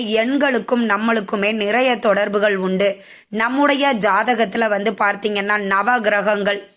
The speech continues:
அந்த நவ கிரகங்கள் நன்றாக இருந்தால்தான் ஒருவருடைய ஜாதகத்துல அதை பொறுத்துதான் நல்லதும் கெட்டதும் நடைபெறும். அதே மாதிரிதான்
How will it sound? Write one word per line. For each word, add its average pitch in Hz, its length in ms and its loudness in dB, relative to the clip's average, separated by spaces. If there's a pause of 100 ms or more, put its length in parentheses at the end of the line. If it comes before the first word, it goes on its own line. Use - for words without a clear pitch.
(1300)
அந்த 226 240 0
நவ 226 380 2
கிரகங்கள் 247 540 2
நன்றாக 226 500 0
இருந்தால்தான் 214 640 0
ஒருவருடைய 208 640 0
ஜாதகத்துல 208 720 0 (440)
அதை 196 220 0
பொறுத்துதான் 233 600 0
நல்லதும் 233 460 0
கெட்டதும் 220 540 0
நடைபெறும். 190 640 0 (320)
அதே 240 400 2
மாதிரிதான் 208 720 0